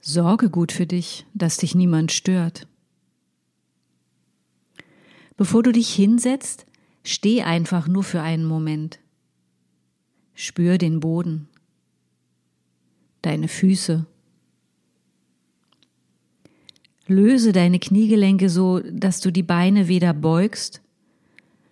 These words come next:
noch die Knie hinten einrasten lässt. Lass das Becken los. Die Arme hängen und dürfen wie die Schultern der Schwerkraft folgen.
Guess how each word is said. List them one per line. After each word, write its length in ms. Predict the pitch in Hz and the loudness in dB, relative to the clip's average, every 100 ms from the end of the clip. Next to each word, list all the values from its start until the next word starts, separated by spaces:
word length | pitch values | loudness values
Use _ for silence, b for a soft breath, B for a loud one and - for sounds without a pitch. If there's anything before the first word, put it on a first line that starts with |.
| _ | _
noch 180 | - 170 | -2 -2
die 140 | - 180 | -2 -2
Knie 320 | 185 190 190 | 0 2 4
hinten 320 | 190 175 175 | 2 2 0
einrasten 720 | 165 214 220 147 151 - 151 | 2 4 2 0 -2 -4 -6
lässt. 400 | 143 143 - - - _ _ _ _ _ _ _ _ _ _ _ _ _ _ _ _ _ _ _ _ _ _ _ _ _ b b b b b b b | -6 -6 -10 -16 -20 _ _ _ _ _ _ _ _ _ _ _ _ _ _ _ _ _ _ _ _ _ _ _ _ _ b b b b b b b
Lass 300 | 190 240 - | -2 -2 -2
das 180 | 247 - | -4 -2
Becken 400 | 202 220 196 151 | 0 0 0 -2
los. 500 | 139 131 147 - - _ _ _ _ _ _ _ _ _ _ _ _ _ _ _ b b b b b | -2 -6 -8 -10 -12 _ _ _ _ _ _ _ _ _ _ _ _ _ _ _ b b b b b
Die 140 | 196 202 | -4 2
Arme 320 | 180 202 226 | 4 4 4
hängen 500 | 196 170 185 208 202 | 4 4 4 2 2
und 380 | 139 147 - - | 0 -4 -8 -14
dürfen 460 | 160 160 160 170 | -4 -2 0 0
wie 100 | 151 | 0
die 140 | 156 160 | 0 -2
Schultern 600 | - 170 196 165 165 165 b b b b | -2 0 0 0 0 -2 b b b b
der 80 | 175 | -4
Schwerkraft 680 | - 185 214 - 143 139 - | -2 0 -2 -2 -6 -6 -10
folgen. 500 | - 139 139 147 | -8 -8 -6 -8